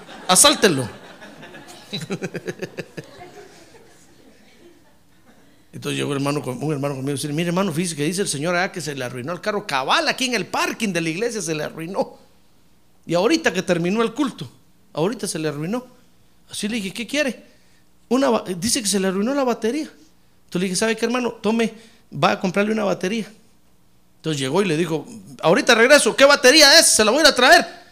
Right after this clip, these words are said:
Y le dijo, "No, no, no, no, no. ¿No una batería quiere?" "No, yo lo que quiero es el dinero, yo la voy a ir a comprar." "No", le dijo.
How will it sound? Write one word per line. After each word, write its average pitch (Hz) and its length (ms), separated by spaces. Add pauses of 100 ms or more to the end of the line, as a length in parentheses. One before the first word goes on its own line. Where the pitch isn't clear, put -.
(120)
Y - 40
le 196 80
dijo, 247 160
"No, 392 100 (180)
no, 415 140
no, 415 240
no, 349 180
no. 370 340 (500)
¿No 190 200
una 262 180
batería 240 420
quiere?" 370 340 (300)
"No, 220 260
yo 170 160
lo 226 80
que 175 80
quiero 247 160
es 226 80
el 202 100
dinero, 202 300
yo 185 180
la 214 80
voy 214 100
a - 20
ir 214 60
a 208 60
comprar." 247 500 (680)
"No", 165 220
le 262 140
dijo. 220 320